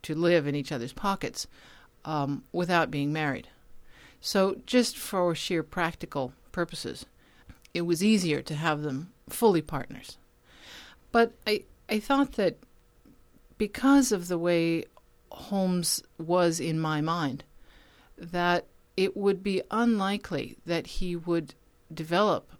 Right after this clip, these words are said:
a partnership that was less than full. So that if he has a partnership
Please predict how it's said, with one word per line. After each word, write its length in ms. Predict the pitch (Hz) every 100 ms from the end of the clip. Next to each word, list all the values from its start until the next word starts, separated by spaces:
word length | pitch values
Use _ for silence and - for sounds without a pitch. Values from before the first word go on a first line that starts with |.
| -
a 60 | 160
partnership 680 | - 156 135 143 - 127 - -
that 140 | 160 135
was 240 | 165 160
less 340 | 160 165 165
than 540 | - 160 147 139 147 - _ _ _ _ _ _ -
full. 400 | - 233 135 - _ _ _ _ _ - _ _ _
So 380 | - - 185 175
that 260 | 170 160 -
if 220 | 180 -
he 160 | 208
has 360 | 190 220 269 254
a 40 |
partnership 640 | - 190 151 - - 139